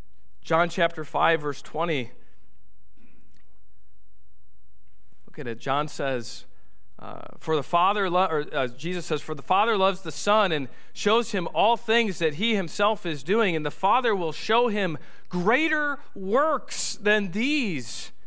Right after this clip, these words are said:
so that you will marvel. For just as the Father raises the dead and gives them life, even so also gives life to whom he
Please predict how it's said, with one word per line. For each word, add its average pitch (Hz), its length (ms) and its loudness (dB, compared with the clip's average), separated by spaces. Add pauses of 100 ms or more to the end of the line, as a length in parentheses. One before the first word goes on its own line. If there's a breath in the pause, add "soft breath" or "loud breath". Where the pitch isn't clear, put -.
(200 soft breath)
so - 160 -2
that 220 160 4
you 214 160 0
will 269 160 2
marvel. 185 680 2 (200 soft breath)
For 165 180 0
just 226 320 0
as 196 140 2
the 160 100 -2
Father 208 480 4
raises 185 500 0
the - 100 -4
dead 165 260 4
and 147 100 -2
gives 156 220 -2
them 147 220 -2
life, 139 260 2
even 151 160 -4
so 131 420 0 (400 soft breath)
also 123 540 0 (240)
gives 120 300 -2
life 127 400 2
to 110 100 -8
whom 127 460 -4 (260 soft breath)
he 127 460 -2